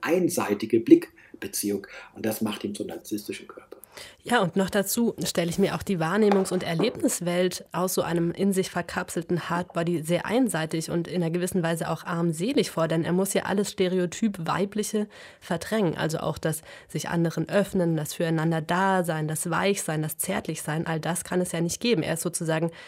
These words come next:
Speaker 2: ein armer und vielleicht auch ein heimlich sehnsüchtiger Körper.
Speaker 1: Ich glaube, dass man sich das in, in zwei Schritten ganz gut vorstellen kann. Die psychologischen Leiden des, ähm, Hardbody sind, glaube ich, sehr gut beschrieben worden in den, äh, in psychologischen Studien von dem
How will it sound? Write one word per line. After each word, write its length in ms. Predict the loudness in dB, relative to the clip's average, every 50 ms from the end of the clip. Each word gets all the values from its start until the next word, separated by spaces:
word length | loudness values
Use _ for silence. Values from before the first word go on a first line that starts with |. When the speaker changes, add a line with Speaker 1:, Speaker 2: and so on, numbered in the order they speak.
| -20 -20 -20 -16 -8 -2
Speaker 2:
ein 200 | 0 0 0 2
armer 360 | 0 2 2 4 2 4 4
und 120 | 2 0
vielleicht 320 | 0 0 -2 -2 -2 -2 -6
auch 120 | -6 -4
ein 220 | -2 -2 -2 -2
heimlich 380 | 0 0 2 2 2 0 -2 -2
sehnsüchtiger 800 | -2 -2 0 4 4 2 2 2 -2 -4 -4 -6 -4 -4 -4 -4
Körper. 480 | -6 -6 -4 -4 -4 -4 -4 -6 -8 -10 _ _ _ _ _ _ _ _ -16
Speaker 1:
Ich 80 | -8 -4
glaube, 240 | -4 -2 0 4 4
dass 180 | 4 4 2
man 120 | 0 0 2
sich 140 | 2 2
das 160 | 2 0 -2 -2
in, 100 | -8 -8
in 160 | -10 -12 -10
zwei 240 | -6 -4 -2 -2 0
Schritten 360 | 0 0 -2 -4 -2 -4 -4
ganz 220 | -2 -2 -4 -4
gut 160 | -6 -8 -6
vorstellen 280 | -4 -6 -4 -4 -6 -6
kann. 180 | -4 -6 -8 -8 -10 -16 -16 -16 -10 -4
Die 200 | -4 -4 -4 -4 -8 -14 -14 -12 -4
psychologischen 560 | 2 4 4 6 6 6 4 2 0 0 -2
Leiden 380 | -2 -2 -2 -4 -6 -6 -10 -10 -6 -4
des, 200 | -4 -2 -2 -4
ähm, 180 | -4 -4 -2
Hardbody 540 | -4 -4 -2 0 0 0 2 2 2 0 0 -4 -12 -18 -18 -18 -10
sind, 340 | 0 4 4 4 4 4 2
glaube 220 | 0 0 2 2 0
ich, 120 | 0 0
sehr 220 | 2 2 2 2 2
gut 260 | 2 2 0 0 0
beschrieben 480 | -2 -4 -2 2 2 2 2 2 2 2
worden 280 | 2 4 2 0 -2
in 140 | -2 -2 -2
den, 160 | -2 -2 -2
äh, 340 | -4 -4 -4 -6 -6 -4 -4
in 80 | -4 -2
psychologischen 460 | -2 0 4 4 4 4 4 -2 -4
Studien 320 | -2 0 2 4 4 2
von 140 | 2 2 0
dem 160 | 0 0 -2